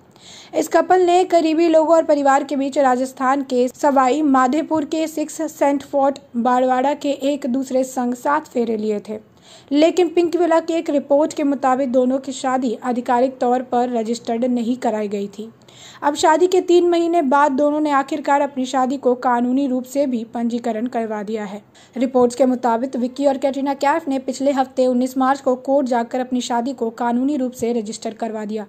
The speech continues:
कपल के दोनों परिवार की मौजूदगी में यह प्रक्रिया पूरी की गई और इसके बाद सभी ने एक रेस्टोरेंट में सेलिब्रेट किया। डिनर में विक्की कौशल और कैटरीना कैफ दोनों के ही परिवार वाले शामिल हुए।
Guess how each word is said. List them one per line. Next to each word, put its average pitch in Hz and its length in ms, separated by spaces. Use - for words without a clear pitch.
कपल 359 240
के 349 120
दोनों 330 280
परिवार 320 400
की 349 140
मौजूदगी 269 540
में 277 100
यह 285 160
प्रक्रिया 254 500
पूरी 247 300
की 233 180
गई 233 200
और 269 120
इसके 247 220
बाद 233 240
सभी 269 360
ने 254 180
एक 254 400
रेस्टोरेंट 311 640
में 262 140
सेलिब्रेट 220 640
किया। 220 220
डिनर 240 300
में 247 200
विक्की 240 300
कौशल 240 340
और 254 80
कैटरीना 240 400
कैफ 247 240
दोनों 240 340
के 254 100
ही 262 120
परिवार 247 420
वाले 233 300
शामिल 220 420
हुए। 202 220